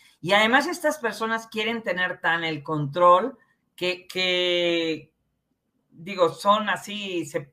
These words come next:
ponen nerviosos, ¿no? Eh, se siente que tienes que decirles las cosas con pinzas, siempre tienes que estar así, porque están siempre en la cuerda floja así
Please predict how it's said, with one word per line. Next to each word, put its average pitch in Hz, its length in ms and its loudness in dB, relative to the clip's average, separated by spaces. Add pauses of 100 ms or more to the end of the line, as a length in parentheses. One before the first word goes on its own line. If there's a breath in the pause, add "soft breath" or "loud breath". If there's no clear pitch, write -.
(120)
ponen 220 360 2
nerviosos, 170 680 -2
¿no? 185 220 0
Eh, 151 460 0 (200)
se 165 220 -6
siente 208 1040 2
que 165 400 -4 (320)
tienes 233 380 -2
que 185 160 -4
decirles 196 500 -4
las 151 180 -2
cosas 185 340 -8
con 143 360 0
pinzas, 214 840 6 (340 loud breath)
siempre 196 520 -2
tienes 190 360 -4
que 165 120 -8
estar 165 280 2
así, 202 540 -4 (200 loud breath)
porque 175 280 -2
están 214 340 2
siempre 220 680 -2
en 156 100 0
la 151 160 2
cuerda 175 840 4
floja 170 500 2
así 151 920 -4